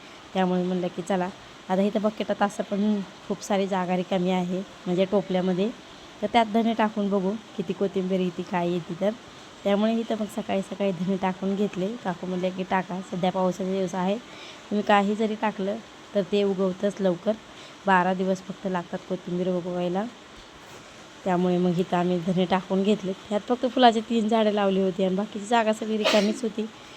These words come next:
मग कोथिंबीर आली तर तेवढंच आपलं थोडंफार भागतं. आणि आपण स्वतः लावलेली असले त्याचा आनंद वेगळाच असतो. आपण स्वतः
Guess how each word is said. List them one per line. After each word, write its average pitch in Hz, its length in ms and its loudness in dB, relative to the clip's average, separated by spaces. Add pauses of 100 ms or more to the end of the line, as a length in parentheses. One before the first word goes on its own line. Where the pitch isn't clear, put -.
(280)
मग 233 80 0
कोथिंबीर 285 440 6
आली 240 200 6
तर 233 140 0
तेवढंच 208 280 0
आपलं 190 300 2 (440)
थोडंफार 190 400 0
भागतं. 190 400 -2 (480)
आणि 208 100 4
आपण 233 200 0
स्वतः 247 380 0
लावलेली 214 360 2
असले 208 220 -2
त्याचा 190 320 -4
आनंद 190 260 -2
वेगळाच 185 440 0
असतो. 196 340 -4 (520)
आपण 190 180 -4
स्वतः 185 540 -2